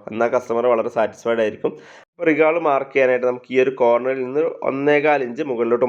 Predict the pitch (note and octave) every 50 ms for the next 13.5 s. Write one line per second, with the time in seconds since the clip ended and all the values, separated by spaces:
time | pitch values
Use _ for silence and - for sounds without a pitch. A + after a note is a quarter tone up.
0 | A#2+ A2+ G#2+ G#2 - A#2+ A2+ G#2+ G#2+ G2+ - C3+ F3 - - - D3+ C#3+ C#3 C#3
1 | D3+ D3+ D3+ D#3+ D3+ D3+ D3+ E3 D3+ F2+ B2+ C3+ D3 D3 C#3+ D3 D3 C3+ B2 G#2+
2 | G#2+ A2 A2 A2+ - G#3+ - - A#2 A#2 A#2+ B2 B2 C3+ C3+ C3 C3 B2+ C3+ C3
3 | B2 B2+ C3 B2+ C3 B2 B2 A#2+ A#2+ B2+ B2 A#2+ G#2 F2+ A2 A#2 A2+ G#2+ A2 A2
4 | A2+ G#2+ - - _ _ _ _ _ - C#3+ - D3 C#3+ C#3 D3 C#3+ D3 C#3+ C#3
5 | B2+ C3 C#3+ D3 C#3+ C#3+ C3 C3 C3 B2+ B2 A#2+ B2+ B2 B2+ A#2+ A#2+ A#2 - C3+
6 | C3+ C#3 - F#2+ A#2+ B2 B2 B2 B2+ B2+ B2+ C3 C3 A#2+ A#2 A#2 A2 G#2+ G2+ G2+
7 | G2+ - D3 - - - - B2 B2 B2+ B2 B2+ B2+ B2 B2+ A#2+ A#2+ A#2 A2+ A#2
8 | - A2 A2 A2 A2+ A#2 A#2 A#2 A2 G#2 G#2 - - A2+ A2 G#2 G2+ G2+ G2 A2
9 | C#3 - - - - - - _ _ - - - E3 D#3+ E3+ D#3 C#3+ C3+ C#3+ C#3
10 | C3 B2+ A#2 B2 B2+ B2+ B2+ B2+ C3 B2+ A#2+ A#2 A#2 - - - G#2 A2 A2+ A2+
11 | A2+ A#2 A#2+ A2+ A2+ A2 A2 A#2+ - - A2 G#2 G#2 G#2+ B2 B2 G#2+ G#2+ - -
12 | A#2+ A2 G#2 G#2+ G#2 G#2+ G#2 G#2 G#2+ G#2 G2+ G2+ G#2+ - - - - A2+ G#2+ A2
13 | A2 G#2 G2+ G2 - G2+ F#2+ F#2+ F2 F2+